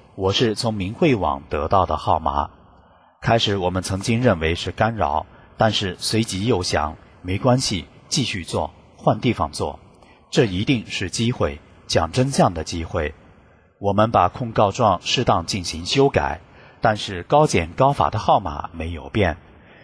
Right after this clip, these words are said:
六月五号到另外一个店去打印，同样讲真相。到另外的地方找印泥按手印，讲真相。到另外一家快递公司邮寄，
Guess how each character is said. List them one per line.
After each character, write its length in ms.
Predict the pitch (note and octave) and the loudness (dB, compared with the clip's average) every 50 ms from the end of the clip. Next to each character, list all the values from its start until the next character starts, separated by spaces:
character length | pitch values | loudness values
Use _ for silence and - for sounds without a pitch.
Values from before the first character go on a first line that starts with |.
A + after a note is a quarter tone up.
| - _ _ - | -20 _ _ 2
六 180 | - B2+ A#2+ | 4 4 6
月 80 | A#2 A2 | 6 6
五 220 | G2+ F#2 E2+ E2+ | 4 2 0 0
号 260 | - B2 A2+ G2 F2+ | 2 4 4 4 4
到 240 | F#2 - A2 G2 G2 | 2 2 2 2 2
另 180 | G#2+ C#3 C3+ B2+ | 2 2 2 4
外 140 | C#3+ C3 G2+ | 4 4 2
一 160 | E2+ D#2+ F2+ | 2 0 -2
个 160 | - - G#2+ | 0 0 2
店 340 | - A#2+ A2 G2+ F2+ D#2+ F2 | 4 4 4 4 4 0 -4
去 220 | - - F#2+ E2+ | -8 -8 -8 -4
打 220 | - D#2 D2+ C#2+ D2+ | -2 -2 -2 -2 -2
印， 240 | F2+ G2+ F#2 E2 - - - - - - - | -2 -2 -2 -4 -6 -12 -20 -20 -20 -16 -12
同 240 | - - F#2+ G#2 C#3 | -10 -8 -4 0 2
样 200 | D3+ A#2+ G2+ E2 | 2 2 2 0
讲 200 | - - D#2+ - - | -4 -8 -10 -10 -12
真 180 | - E2 F2 F2 | -12 -12 -10 -6
相。 300 | - A2 F2+ D#2 D2+ D#2+ - - - - - - - - - | -2 0 0 0 0 -2 -8 -16 -20 -20 -20 -20 -20 -6 0
到 180 | - B2+ A2+ G#2+ | 2 4 4 6
另 180 | A2+ C#3 C#3 D3 | 4 4 4 4
外 140 | E3 C3+ | 4 4
的 100 | G#2 F#2 | 4 4
地 200 | - - A2+ F#2+ | 2 2 0 0
方 280 | F2+ - F#2+ F#2 F#2+ G2+ | 0 0 0 0 0 -2
找 200 | - - C#2 D2 | -4 -4 -4 -2
印 240 | G2+ A#2 G#2 F2 D#2 | -2 -4 -6 -6 -8
泥 260 | D#2 D#2 E2 F2 F#2+ - | -8 -8 -6 -8 -6 -2
按 180 | - A#2 G#2 F2 | -2 -2 0 -2
手 240 | - - C#2 C#2+ D#2+ | -4 -8 -10 -8 -6
印， 240 | F#2+ G#2+ G2 E2 - - - - | -4 -4 -4 -6 -10 -16 -18 -6
讲 200 | - - E2 C#2+ - | -4 -4 -4 -4 -4
真 220 | - E2+ F2 F2 | -8 -10 -10 -6
相。 300 | F2+ - G#2 F2 D#2 E2 - - - - - - - - - _ - | -4 0 0 2 0 0 -4 -10 -20 -20 -20 -20 -20 -20 -20 _ 2
到 180 | C3+ A#2 A2 | 4 4 6
另 140 | A2+ C#3 C3 | 6 4 4
外 120 | B2+ A#2+ A2+ | 4 4 4
一 140 | G2+ G2 F#2 | 2 0 2
家 240 | - A2+ G2 G#2 | 2 4 4 2
快 200 | - - - F#2 | 2 0 0 0
递 100 | E2 E2+ | 0 0
公 220 | - - G2+ G2 G2+ | -4 -4 -4 -4 -4
司 240 | - - G#2 G#2 G2+ | -4 -4 -2 -2 -2
邮 220 | E2+ D2 D2+ F2 | -2 -4 -6 -6
寄， 320 | - - A2+ F#2+ D#2 F#2 | -4 -2 -2 -2 -4 -6